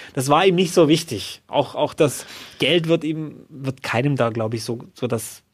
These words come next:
die oberste Prioritä-, Priorität sein für alle. Aber, äh, wie gesagt, es ist wie immer eigentlich im Darts oder in jedem Sport positive Dinge mitnehmen, Stärke draus ziehen und die negativen analysieren, besser machen und weiter geht's.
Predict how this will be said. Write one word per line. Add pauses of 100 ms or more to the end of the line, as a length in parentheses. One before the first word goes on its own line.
die
oberste
Prioritä-,
Priorität
sein
für
alle. (480)
Aber,
äh,
wie
gesagt,
es
ist
wie
immer
eigentlich
im
Darts
oder
in
jedem
Sport (360)
positive (260)
Dinge (100)
mitnehmen, (560)
Stärke
draus
ziehen
und
die
negativen
analysieren,
besser
machen
und
weiter
geht's.